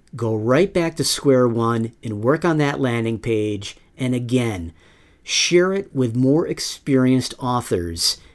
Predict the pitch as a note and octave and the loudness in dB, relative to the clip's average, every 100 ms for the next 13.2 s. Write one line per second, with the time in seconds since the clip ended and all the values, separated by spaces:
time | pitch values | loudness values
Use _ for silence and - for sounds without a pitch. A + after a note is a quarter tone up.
0 | - B2 G#2 - D#3 D#3+ C3 C3+ B2+ A#2 | -10 -10 -8 -4 0 2 2 4 2 2
1 | - A#2+ A2+ A2 A2 - _ B2+ B2+ C3+ | 0 0 2 0 -2 -10 _ 0 4 6
2 | B2 A#2+ A#2+ A#2 G2+ A#2 G2+ G#2+ G2+ - | 4 0 0 -2 -2 -4 -2 -4 -4 -6
3 | A2 G#2 G2 F#2+ G#2+ F#2 E2 D2 - _ | -6 -4 -6 -6 -6 -8 -10 -14 -18 _
4 | _ _ _ _ _ - - - C#3 D#3+ | _ _ _ _ _ -16 -16 -6 0 4
5 | D#3+ C#3+ C#3+ B2 A#2+ A#2 - - _ _ | 4 2 2 4 4 2 -4 -10 _ _
6 | D#3+ D#3 D#3+ B2+ G2 D#2 - C#2 - _ | -2 2 6 6 2 -4 -12 -14 -18 _
7 | - A#2+ B2+ C3 C3+ A#2+ A2 - - D#3+ | -4 0 2 4 4 2 -2 -4 -4 0
8 | D#3 B2 A#2 - - B2+ - D#3 D#3 C#3+ | 2 2 0 -2 -8 -8 -2 -2 -2 -6
9 | - A#2 A#2 - B2 A2 - A2 G2+ - | -2 0 -2 -2 -2 -2 -2 -4 -4 -2
10 | A2 G2+ - _ - - - _ _ _ | 0 0 -4 _ -20 -20 -20 _ _ _
11 | _ - - D#3 D3 C#3 C3+ C#3+ C3 C#3 | _ -10 4 6 6 4 4 2 2 0
12 | A#2 - C#3+ C3+ C3 C3 A#2+ A#2 B2 B2 | 0 2 2 4 6 6 6 2 2 2
13 | A#2+ A#2+ | 0 -2